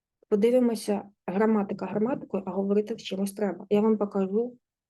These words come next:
лайфхаки. Поїхали. Freundlich – дружній.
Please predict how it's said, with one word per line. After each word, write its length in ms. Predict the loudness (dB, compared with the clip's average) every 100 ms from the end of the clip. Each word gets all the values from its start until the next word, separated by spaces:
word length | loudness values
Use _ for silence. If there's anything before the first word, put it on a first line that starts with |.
| -6
лайфхаки. 580 | -2 -2 -4 -10 -10 -18 _ _ -2
Поїхали. 300 | -2 -2 -8 _ -10 -4
Freundlich – 1000 | 0 4 4 6 4 4 2 -2 -14 -20 _
дружній. 920 | -2 2 4 4 2 -4 -6 -10 -14